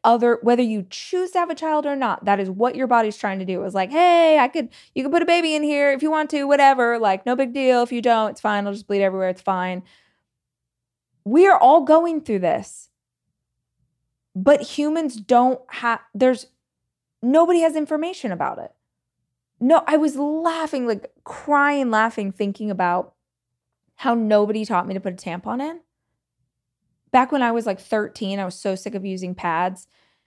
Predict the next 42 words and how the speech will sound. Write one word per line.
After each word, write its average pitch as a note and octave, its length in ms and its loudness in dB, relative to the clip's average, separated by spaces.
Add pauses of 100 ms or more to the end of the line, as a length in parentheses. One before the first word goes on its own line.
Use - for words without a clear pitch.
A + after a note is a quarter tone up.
(160)
and G#3 140 0
I G3+ 80 0
knew G#3 240 -2
tampons G#3 420 -6
existed, G3 420 -10
but F#3 100 -4
I F3+ 80 -4
didn't F#3+ 200 -6
know F#3 140 -8
how, F#3+ 280 -6
and F#3 80 -6
I F3 40 -8
grew F#3 200 -6
up F#3+ 120 -6
in F#3+ 60 -6
a F#3 40 -6
family F#3 300 -8
where F3 100 -8
you E3 140 -14
did E3 160 -14
not E3+ 480 -6
talk D3+ 260 -8
about - 300 -6
those F3+ 220 -6
things. G#3+ 520 -8
I - 40 -10
had F3 160 -10
two D4 180 -10
older C4+ 220 -4
sisters F#3 500 -10 (260)
and A#3+ 180 0
a C4 40 0
mom, F#3+ 440 -2
and F3+ 280 -8
nobody G#3 320 0
told G3+ 260 -6
me E3+ 240 -10 (340)
anything, A3 480 -2 (160)
nothing, G#3 540 -4 (140)
nothing A3+ 400 -2
about, G3+ 360 2
like, F3 380 -4